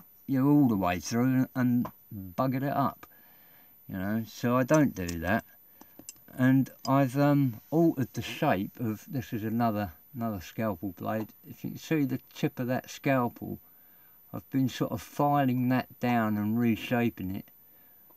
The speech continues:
to not, not really cut so much as push.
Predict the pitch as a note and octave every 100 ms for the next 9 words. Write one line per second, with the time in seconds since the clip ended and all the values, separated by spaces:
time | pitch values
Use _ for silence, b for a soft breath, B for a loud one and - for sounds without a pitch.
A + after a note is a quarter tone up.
0 | - - A#2+ A2+ A2+ C#3 C3+ D3 _ D3+
1 | D#3+ - _ _ - D3 C#3 C3 A#2+ G#2
2 | - - D#3+ - - - - G2 F#2 F2+
3 | - - G2+ - - - B2 F2+ - -